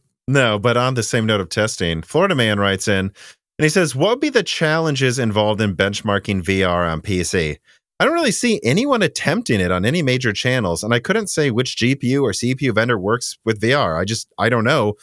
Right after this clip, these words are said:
but I'd like to know and have it tested at least semi-regularly." Yeah, I don't know. I, most V R games aren't that hard to run, so anytime I've messed with the Quest two, like, when I mostly played with it, I actually had a thirty seventy, and I was like, "Eh, everything seems to run fine."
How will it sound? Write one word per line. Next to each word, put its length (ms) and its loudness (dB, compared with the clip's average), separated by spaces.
but 80 4
I'd 100 2
like 220 0
to 100 -2
know 300 -2
and 100 -2
have 200 2
it 100 -2
tested 400 0
at 160 0
least 220 0
semi-regularly." 1120 0
Yeah, 120 4
I 80 2
don't 120 2
know. 140 2
I, 260 2
most 300 0
V 80 2
R 100 2
games 240 0
aren't 140 2
that 120 2
hard 200 2
to 80 0
run, 320 2
so 100 2
anytime 300 0
I've 120 2
messed 240 0
with 120 -4
the 80 -4
Quest 400 -2
two, 480 2
like, 140 -4
when 140 2
I 120 2
mostly 360 0
played 200 0
with 140 -2
it, 60 2
I 60 2
actually 200 -2
had 60 0
a 60 -2
thirty 260 -2
seventy, 400 -2
and 80 -2
I 40 -2
was 140 -4
like, 200 -2
"Eh, 140 0
everything 280 0
seems 240 -4
to 100 -8
run 200 -2
fine." 480 -2